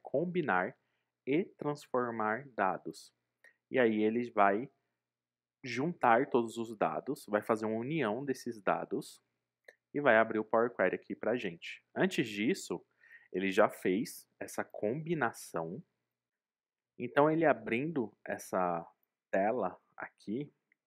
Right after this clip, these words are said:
depois que ele combinou os arquivos, mesma coisa, ele, como ele identificou que é um C S V, a gente determina aqui o encode, é, o delimitador,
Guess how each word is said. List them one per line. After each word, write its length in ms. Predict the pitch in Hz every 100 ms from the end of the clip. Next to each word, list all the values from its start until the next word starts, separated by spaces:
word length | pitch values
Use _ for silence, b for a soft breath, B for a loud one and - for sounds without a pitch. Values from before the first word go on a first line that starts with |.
| _
depois 360 | 101 - 101 -
que 100 | 104
ele 120 | 98
combinou 800 | - 107 113 104 101 95 131 120 b b b b
os 160 | 98 92
arquivos, 680 | 90 - 139 147 95 - _ _ _ _ -
mesma 300 | 110 127 156
coisa, 240 | 143 104
ele, 200 | 98 98 -
como 240 | - 107
ele 100 | 113
identificou 480 | 113 110 - 107 104
que 100 | -
é 40 |
um 80 | 101
C 160 | - 98
S 260 | 92 -
V, 420 | 143 135 143 165 156 _ _ -
a 80 | 92
gente 240 | 95 -
determina 580 | 98 95 101 98 95 92
aqui 440 | 92 - 92 90 _ b b b
o 100 | 92
encode, 920 | 101 - 143 147 151 151 139 147 151 _ _ _ _ -
é, 520 | 95 92 90 87 82
o 20 |
delimitador, 1080 | 92 95 95 95 143 165 139 147 151 151